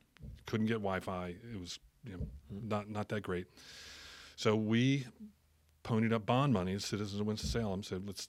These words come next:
Speaker 1: let's do it," and put nineteen to twenty million dollars in it. And we have gone from booking events six months in advance to now three to four years in advance.
Speaker 2: Mm-hmm.
Speaker 1: The response to, the, to what has been done to
Speaker 2: It's
Speaker 1: the
Speaker 2: a
Speaker 1: convention
Speaker 2: beautiful
Speaker 1: center
Speaker 2: facility.
Speaker 1: has
Speaker 2: Love it.
Speaker 1: been just incredible. It's busy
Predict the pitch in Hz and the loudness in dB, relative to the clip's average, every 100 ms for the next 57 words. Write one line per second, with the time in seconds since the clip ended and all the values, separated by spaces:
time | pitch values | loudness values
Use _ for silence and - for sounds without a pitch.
0 | - 95 101 98 135 101 - - - 104 | -4 -2 0 4 4 4 0 -12 -4 0
1 | 98 95 - - - 123 - - _ 107 | 0 -2 -6 -18 -8 -6 -6 -16 _ -4
2 | 107 120 117 120 113 98 110 110 104 101 | -2 -2 0 2 2 0 -2 0 2 0
3 | 95 110 117 98 95 87 92 _ _ _ | 0 0 0 -2 -2 -6 -10 _ _ _
4 | - - - - 110 95 113 107 107 104 | -20 -20 -20 -8 -4 0 2 2 2 2
5 | 101 101 - 104 95 92 92 92 90 _ | 4 2 -2 -4 -4 -4 -4 -6 -8 _
6 | _ _ 113 - 104 95 98 95 - - | _ _ -4 -2 -2 -2 -2 -4 -4 -4
7 | 117 - 107 104 101 95 95 95 90 - | -4 -4 -4 -4 -6 -6 -4 -6 -8 -8
8 | 92 92 90 - - 104 92 - 95 85 | -8 -6 -8 -10 -8 -4 -4 -6 -8 -6
9 | 85 90 92 85 85 80 - 73 - - | -6 -4 -4 -4 -8 -14 -16 -18 -18 -18
10 | - - - 82 95 _ - - - 90 | -20 -20 -20 -20 -20 _ -20 -20 -12 -6
11 | 90 - 110 113 - - 92 92 104 - | -6 0 2 2 0 -6 -4 -4 -6 -10
12 | - - 104 90 - 90 95 90 127 123 | -16 -10 -6 -6 -6 -4 -2 0 2 6
13 | 131 131 117 98 85 110 95 85 - 95 | 8 8 6 2 4 4 4 2 0 2
14 | 85 87 87 - 104 - 110 90 - 95 | 4 2 -2 -4 -8 -6 -8 -8 -8 -4
15 | 90 80 85 87 - 101 92 | -4 -6 -10 -10 -4 -2 -2